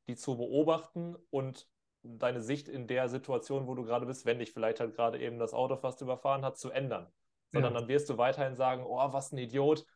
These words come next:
Speaker 1: der hat mich geschnitten, der passt nicht auf." Äh, aber du wirst da nicht rauskommen,
Speaker 2: Ja.
Speaker 1: wenn du nicht einen Schritt zurückgehst und sagst, "Okay,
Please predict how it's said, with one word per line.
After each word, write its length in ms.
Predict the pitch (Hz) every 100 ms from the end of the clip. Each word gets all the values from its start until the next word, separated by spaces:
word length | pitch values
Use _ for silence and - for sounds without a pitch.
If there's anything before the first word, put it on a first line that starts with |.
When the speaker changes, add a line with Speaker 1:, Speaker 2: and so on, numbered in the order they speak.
| _
Speaker 1:
der 100 | 123
hat 100 | 135
mich 140 | 147 135
geschnitten, 440 | 120 147 156 160
der 100 | 143
passt 280 | 135 139 -
nicht 180 | 123 147
auf." 380 | 143 156 151 - _ _ _ _
Äh, 160 | 131 123
aber 200 | 135 127
du 120 | 120
wirst 200 | 143 143
da 140 | 131
nicht 220 | 131 123 117
rauskommen, 680 | 135 147 - 151 160 156 _ -
Speaker 2:
Ja. 80 | 131
Speaker 1:
wenn 120 | 131
du 80 | 127
nicht 340 | 127 135 - -
einen 220 | 131 143
Schritt 220 | - 143
zurückgehst 460 | 143 123 151 151 143
und 80 | 127
sagst, 180 | 131 127
"Okay, 480 | 110 147 151 151